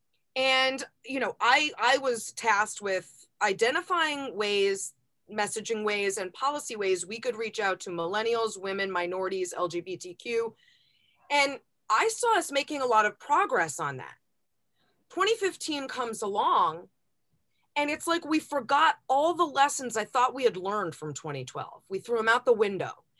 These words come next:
And suddenly the R N C is running up to New York to get Donald Trump to sign a loyalty pledge, as if we should be begging this guy to marry us. It, it was just, it, it blew my mind,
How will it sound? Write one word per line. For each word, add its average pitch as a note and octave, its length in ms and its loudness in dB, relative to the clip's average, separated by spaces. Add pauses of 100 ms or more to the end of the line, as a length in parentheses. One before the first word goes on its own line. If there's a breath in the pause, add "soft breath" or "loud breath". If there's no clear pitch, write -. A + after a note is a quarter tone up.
(200 soft breath)
And A3 160 -2
suddenly B3+ 680 -2
the E3+ 140 -6
R A#3+ 200 0
N C#4+ 100 -4
C D4 240 -4
is F3 180 2
running A3 360 -2
up B3 140 -2
to B3+ 160 -4
New A3+ 160 -4
York C4 320 0
to A#3+ 120 -6
get A3 320 0
Donald A#3 360 -2
Trump A#3+ 240 -6
to B3 100 -6
sign B3+ 300 -2
a B3+ 60 2
loyalty A#3 640 0
pledge, - 600 -6 (580)
as D4+ 240 4
if F4 220 -2 (360)
we F#4 280 4
should A#4+ 240 0
be D#4+ 140 4
begging C#4+ 640 0
this A4 280 2
guy G#3+ 280 6
to D4 140 -4
marry D4 480 2 (360)
us. - 380 -6 (680 soft breath)
It, F#4+ 280 2
it F4+ 80 2
was G4 200 2
just, G4 320 -2
it, D#4+ 140 -2 (380)
it D4+ 220 -6
blew F4+ 300 0
my G4 120 2
mind, G3+ 580 2